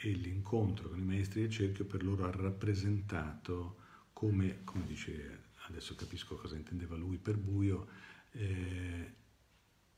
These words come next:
ha, per loro ha rappresentato proprio l'uscita da un tunnel oscuro e trovare una luce. Ma devo anche aggiungere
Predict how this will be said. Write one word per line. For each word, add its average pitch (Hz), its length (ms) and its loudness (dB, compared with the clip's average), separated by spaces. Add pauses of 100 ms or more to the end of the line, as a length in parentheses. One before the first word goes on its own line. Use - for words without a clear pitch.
(480)
ha, 113 80 0
per 107 300 2
loro 127 220 4
ha 117 40 4
rappresentato 107 680 4
proprio 95 300 -2
l'uscita 90 440 0
da 87 120 -4
un 98 180 4
tunnel 95 720 2 (140)
oscuro 95 840 -2
e 139 120 -4
trovare 82 420 0
una 78 180 -4
luce. - 680 -10 (480)
Ma 90 340 2
devo 85 260 -4
anche 87 300 -2
aggiungere 95 1040 2